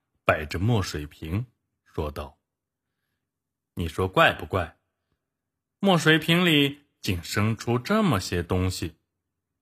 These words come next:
真不知接下来会是什么。”“就是。”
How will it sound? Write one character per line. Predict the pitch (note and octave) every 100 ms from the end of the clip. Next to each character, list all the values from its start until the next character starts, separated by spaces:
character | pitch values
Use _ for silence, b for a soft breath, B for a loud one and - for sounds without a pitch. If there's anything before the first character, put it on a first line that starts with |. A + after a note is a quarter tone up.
| _ _ _ -
真 | G#2 G2+
不 | G2+
知 | F#2+ G#2+ G2+ - _ -
接 | C3+ E3
下 | F3 A2+
来 | F#2 E2+ E2 - _ _ -
会 | A2+
是 | F2+ F#2
什 | - - D2+ D2+
么。 | A2+ C3 _ _ _ _ _ _ _ _ _ _ _ _ _ _ _ _ _ _ -
”“就 | C4 E3+
是。” | - F#2+ D#2